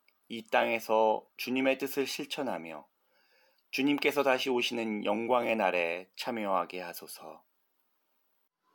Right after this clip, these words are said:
전능하시고 영원하신 하느님,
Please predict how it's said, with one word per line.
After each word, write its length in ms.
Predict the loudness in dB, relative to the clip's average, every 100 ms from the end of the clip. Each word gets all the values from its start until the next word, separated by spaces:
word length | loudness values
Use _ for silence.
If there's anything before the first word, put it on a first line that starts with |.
| _ _ _ _ _ _ _ _
전능하시고 800 | 0 4 6 6 4 6 8 8
영원하신 640 | 8 6 6 4 2 -4
하느님, 520 | -2 0 0 0 -2